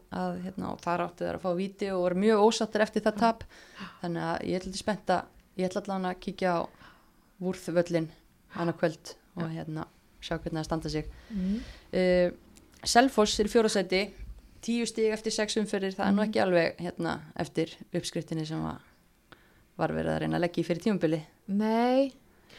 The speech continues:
Speaker 2: ég held að þeir vita bara sjálfur. Þú veist,
Speaker 1: Já.
Speaker 2: þetta er bara, mér finnst, eða, þú veist, þær bara fóru út með, með þetta, bara
Speaker 1: Mhm.
Speaker 2: mjög skýrt og,
Speaker 1: Já.
Speaker 2: og, og svona, en hérna, en svo, þú veist, það er búið að vera mikið umræðinu þarna með,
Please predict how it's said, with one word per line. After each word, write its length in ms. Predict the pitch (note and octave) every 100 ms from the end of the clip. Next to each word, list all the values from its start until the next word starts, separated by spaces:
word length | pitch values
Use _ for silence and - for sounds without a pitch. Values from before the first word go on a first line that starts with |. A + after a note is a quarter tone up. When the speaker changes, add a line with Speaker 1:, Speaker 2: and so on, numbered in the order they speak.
| - -
Speaker 2:
ég 80 | G3
held 140 | F#3
að 140 | F#3 F3
þeir 20 |
vita 340 | D#3+ E3 - E3
bara 120 | F#3+
sjálfur. 340 | F#3 G3 F3 - - - -
Þú 60 |
veist, 160 | F#3 -
Speaker 1:
Já. 80 | F3+
Speaker 2:
þetta 100 | D3
er 40 |
bara, 360 | F3 F#3+ G3 - - _ _ - - - - - - _ _ - - -
mér 200 | E3 G3+
finnst, 80 | A#3+
eða, 140 | A#3
þú 80 | B3+
veist, 260 | F3 - - - - _ A#3 - G3
þær 180 | A#3 A3
bara 140 | B3+ B3
fóru 220 | B3+ B3
út 60 | A#3+
með, 180 | A#3 A3 _ _ -
með 160 | A3+
þetta, 300 | A3+ G#3+ F#3+ B3 D#4
bara 120 | A3
Speaker 1:
Mhm. 100 | G#3+
Speaker 2:
mjög 300 | G#3+ G3 C#3 F3+
skýrt 400 | - F#3 - -
og, 60 | E3+
Speaker 1:
Já. 120 | -
Speaker 2:
og, 200 | F#3 E3+
og 60 | G3
svona, 400 | G3+ D#3+ D#3 A3+
en 100 | G3
hérna, 500 | G#3 G3 F#3 F3+ F3 - - - - - - -
en 100 | F#3
svo, 220 | F#3 D3+
þú 60 | G#3
veist, 140 | G3+
það 100 | G3
er 60 | G3
búið 140 | G3
að 40 | F#3+
vera 160 | F#3
mikið 360 | F3 F3 F3 E3+
umræðinu 360 | E3+ E3 E3
þarna 220 | E3+ E3+ E3+
með, 300 | E3 D#3